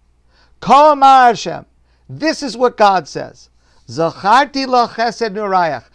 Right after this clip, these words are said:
I remember the kindness that you did in your youth. This refers to when the relationship between God and the Jewish people was in its youth. In other words,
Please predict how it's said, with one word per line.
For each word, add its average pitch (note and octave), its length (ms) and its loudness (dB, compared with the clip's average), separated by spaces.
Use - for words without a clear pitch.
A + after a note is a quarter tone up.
I A#3 400 2
remember A3+ 760 -4
the G#3 140 -8
kindness A3 680 -6
that G#3 140 -8
you G3 180 -12
did G#3+ 320 -6
in G#3 280 -6
your G3 200 -4
youth. F#3 640 -10
This E3 380 -6
refers F#3+ 580 -6
to F3 140 -6
when E3+ 360 -2
the D3 80 -6
relationship E3+ 840 -6
between D3+ 360 -12
God D#3+ 300 0
and D3+ 160 -10
the C#3+ 80 -10
Jewish C3+ 340 -12
people F#3+ 360 -8
was C#3+ 180 -6
in E3 200 -8
its C#3 200 -12
youth. C#3+ 280 -6
In D3 140 -12
other G3+ 240 2
words, D#3 500 0